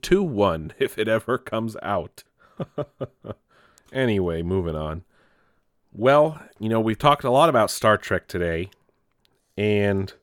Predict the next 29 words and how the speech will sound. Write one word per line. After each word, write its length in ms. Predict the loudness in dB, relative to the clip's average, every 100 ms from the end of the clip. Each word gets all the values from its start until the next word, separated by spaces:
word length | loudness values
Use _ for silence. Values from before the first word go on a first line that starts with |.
| _ _ _ _ _ _ _ _ _ _ _ _
if 260 | -4 -4 0
there's 260 | 0 0
one 220 | 0 0 0
person 340 | -2 -4 -2
who 60 | 0
knows 260 | 2 0
what's 140 | -4 -2
going 220 | 0 2
on 140 | 2
in 60 | 0
the 60 |
Star 240 | -4 -2 -2
Trek 300 | -2 -8 -4
world, 340 | -2 -2 -6 -12 _
it's 180 | -10 -8
Simon 380 | 0 0 0 -4
Pegg, 340 | -2 -2 -2
as 120 | -6
he's 300 | -8 -10 -12 -20 _
written 320 | -6 -6 -4
the 80 | -4
last 460 | -2 -2 -2 -6 -12
one 380 | -8 -6 -4 -6
and 120 | -10
starred 400 | -2 2 4 2
in 120 | -2
the 80 | -2
last 460 | -2 -4 -8 -14
three. 500 | -14 -4 -2 -2 -6